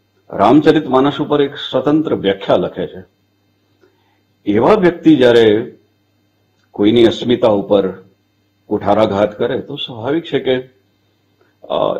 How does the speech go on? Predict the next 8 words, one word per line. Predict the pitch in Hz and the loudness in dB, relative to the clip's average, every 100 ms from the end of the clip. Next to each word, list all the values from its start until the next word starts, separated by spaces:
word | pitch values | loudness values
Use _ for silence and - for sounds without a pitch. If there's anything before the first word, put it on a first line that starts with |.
| - | -4
એક | 151 | -2
પ્રકારનો | 117 104 104 123 135 | -2 0 0 0 -4
માહોલ | 131 - 98 92 90 120 120 - _ _ - | -6 -6 -2 -2 2 2 2 -4 _ _ -6
આ | 107 | -2
ઊભો | 101 104 | 0 -2
થયો | - 175 104 | -2 -2 -4
છે. | 87 90 - _ _ _ _ _ _ _ _ _ _ _ _ _ _ _ _ _ - | -6 -14 -18 _ _ _ _ _ _ _ _ _ _ _ _ _ _ _ _ _ -6
અને | 107 127 131 131 - | 0 4 4 2 -2